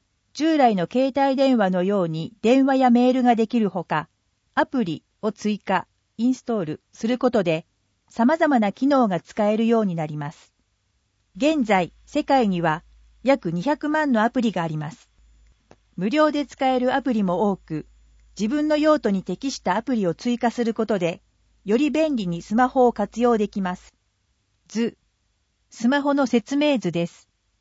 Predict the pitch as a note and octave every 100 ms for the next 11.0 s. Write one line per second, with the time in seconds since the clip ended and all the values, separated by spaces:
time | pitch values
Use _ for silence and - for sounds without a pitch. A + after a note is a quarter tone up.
0 | _ _ _ _ _ - B3 C#4+ C#4 C#4
1 | G#3 A#3+ A#3 A#3 G3 F3+ F#3+ F#3+ F3+ F3
2 | - _ _ _ _ _ _ _ _ _
3 | _ _ A3+ A#3+ C#4 C4 B3+ - _ _
4 | _ G#3 - D#4 A#3+ E3 - _ _ _
5 | C4 C#4+ C#4 C#4+ C4+ C4 G#3+ D#3+ D3 -
6 | _ _ _ _ _ _ A#3 A#3+ G#3+ G3+
7 | - G3 B3 C4 B3 A3 E3 - _ _
8 | _ _ - B3+ C4 A#3+ G#3+ G3+ - _
9 | _ _ - C#4 A#3+ F3 D3+ - _ _
10 | _ _ _ _ F#3+ - B3+ A3+ G#3 F#3+